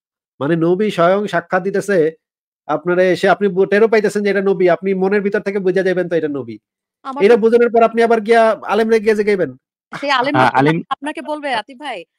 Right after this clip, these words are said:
Speaker 2: সেই আলেমরা আপনাকে ধরে বলবে যে, "আরে বেটা তুই এখানে আসছিস আমাদের সাথে আবার জিজ্ঞেস করতে, তুই গিয়ে সোজা গিয়ে তোর,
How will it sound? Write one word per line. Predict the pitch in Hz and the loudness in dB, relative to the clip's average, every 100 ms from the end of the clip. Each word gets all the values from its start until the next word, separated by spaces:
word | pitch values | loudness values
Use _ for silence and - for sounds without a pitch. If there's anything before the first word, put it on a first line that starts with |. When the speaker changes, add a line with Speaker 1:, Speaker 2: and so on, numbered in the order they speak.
| _ | _
Speaker 2:
সেই | 247 | -8
আলেমরা | 226 262 294 | -8 -8 -10
আপনাকে | 277 277 294 | -12 -14 -14
ধরে | 240 214 254 | -12 -10 -10
বলবে | 226 254 | -10 -12
যে, | 262 | -8
"আরে | 254 285 | -6 -6
বেটা | 277 285 | -10 -12
তুই | 294 302 | -14 -14
এখানে | 277 302 302 | -14 -14 -14
আসছিস | 294 - 302 _ _ | -14 -16 -20 _ _
আমাদের | 262 262 302 | -10 -8 -8
সাথে | 311 302 311 | -8 -8 -8
আবার | 285 285 269 | -8 -8 -12
জিজ্ঞেস | 233 349 | -12 -12
করতে, | - 339 - | -10 -10 -10
তুই | 294 302 | -10 -12
গিয়ে | 339 | -12
সোজা | 330 320 349 | -12 -10 -10
গিয়ে | 349 | -10
তোর, | 359 | -10